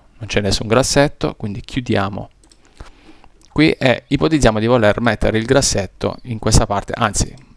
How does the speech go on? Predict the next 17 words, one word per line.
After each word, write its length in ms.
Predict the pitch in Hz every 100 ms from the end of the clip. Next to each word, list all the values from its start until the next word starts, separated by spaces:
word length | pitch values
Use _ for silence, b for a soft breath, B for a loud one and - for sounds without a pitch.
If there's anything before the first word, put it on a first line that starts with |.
| -
ipotizziamo 380 | 127 135 127
di 80 | 110
voler 240 | 113 117 127
mettere 220 | 107 110
il 20 |
grassetto 400 | 123 131 - 107
solamente 320 | 127 127 95
alla 80 | 107
parola 280 | 120 104 104
in, 280 | - 120 117 - - -
ehm, 580 | 117 104 104 110 95 92 92
informatica. 640 | 117 - 107 101 95 101 92 B B B B B B
Quindi 460 | - 120 101 98 - - _ _ b b b b b
apriamo 600 | - 127 120 104 101 - - _ _ _ b b b b
una 160 | - 98
parentesi 480 | 113 110 104 104 95
triangolare 720 | - 123 160 175 175 175